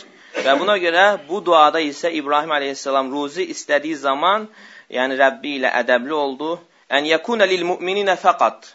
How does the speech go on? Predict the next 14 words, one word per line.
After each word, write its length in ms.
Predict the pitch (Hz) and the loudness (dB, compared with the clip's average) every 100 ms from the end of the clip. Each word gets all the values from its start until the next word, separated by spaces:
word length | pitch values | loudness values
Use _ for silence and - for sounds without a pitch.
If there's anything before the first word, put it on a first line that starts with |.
| - | -14
min 180 | 123 123 | -10 -4
əhli 300 | - 147 135 | -2 -2 -4
hadal 380 | 135 131 120 117 | -2 0 0 0
balad", 260 | 156 175 | 2 2
və 120 | 156 147 | 0 -4
bu 120 | 175 | -2
ölkənin 460 | 160 139 151 165 190 | -4 -4 -6 -6 -6
iman 380 | 156 160 180 156 | -6 -2 -2 -2
gətirənləri 640 | 143 - 139 139 143 170 190 | -6 -6 -6 -4 0 0 0
üçün 340 | - 131 117 - - - - | -4 -6 -8 -12 -20 -8 -2
Allah 280 | 131 135 131 | 2 4 2
Teala'dan 340 | 131 123 120 | 2 0 0
ruzi 240 | 117 117 110 | -4 -6 -10
istədi. 440 | 107 - 101 95 | -12 -6 -6 -6